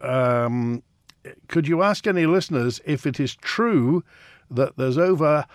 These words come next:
half a million pounds worth of personal protective equipment in an old hangar at Jerby Aerodrome? Is that so?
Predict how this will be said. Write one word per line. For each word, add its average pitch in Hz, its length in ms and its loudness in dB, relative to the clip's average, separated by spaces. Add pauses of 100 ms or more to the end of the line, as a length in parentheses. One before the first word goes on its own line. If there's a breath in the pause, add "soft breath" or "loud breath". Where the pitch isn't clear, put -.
(140)
half 180 360 -2
a 190 60 0
million 175 460 -2
pounds 151 400 -4
worth 117 300 -2
of 117 160 -4
personal 165 400 0
protective 143 600 -4
equipment 127 760 -4 (420 soft breath)
in 143 160 0
an 139 140 2
old 185 320 0
hangar 151 580 0 (240 soft breath)
at 160 200 -6
Jerby 117 600 0
Aerodrome? 165 840 -2 (160)
Is 113 140 -4
that 117 220 -4
so? 147 420 -6